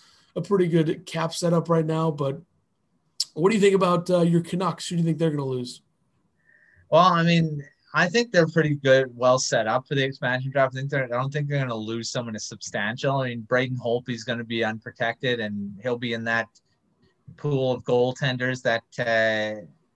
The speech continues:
Speaker 2: the, that they'll be able to choose from. Uh, but, I mean, you're looking at Vegas again there with Leonard and Fleury. I mean,
Speaker 1: Yeah.
Speaker 2: that's gonna be interesting what they do with those two guys.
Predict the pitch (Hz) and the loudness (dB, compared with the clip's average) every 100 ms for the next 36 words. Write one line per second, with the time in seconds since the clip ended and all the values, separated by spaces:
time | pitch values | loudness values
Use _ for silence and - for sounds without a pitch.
0 | _ - 135 120 101 127 120 127 120 120 | _ -10 -8 -8 -8 -10 -4 -2 -2 -2
1 | 117 123 120 113 - 127 143 - 139 147 | -2 -2 -4 -8 -4 -4 -2 -2 0 -2
2 | - _ _ _ 110 107 101 101 123 117 | -6 _ _ _ -8 -4 -4 -4 -4 -2
3 | 123 123 131 139 131 123 113 139 156 139 | 0 0 0 0 -2 0 0 0 -2 -4
4 | 107 110 107 107 107 107 104 104 110 120 | -6 -4 -4 -2 -4 -4 -8 -6 -4 -2
5 | 120 113 - 110 143 90 85 87 - 104 | -2 -4 -6 0 0 0 -8 -16 -10 -6
6 | 104 101 95 _ _ _ _ _ _ - | -6 -8 -10 _ _ _ _ _ _ -18
7 | 104 120 135 - 151 139 135 139 139 143 | -6 -4 -2 -2 0 0 0 -4 -4 -4
8 | 127 127 123 120 113 120 117 - 107 131 | -4 -2 -2 -4 -4 -4 -4 -2 -2 -4
9 | - 110 95 90 85 87 - | -6 -8 -6 -6 -8 -14 -18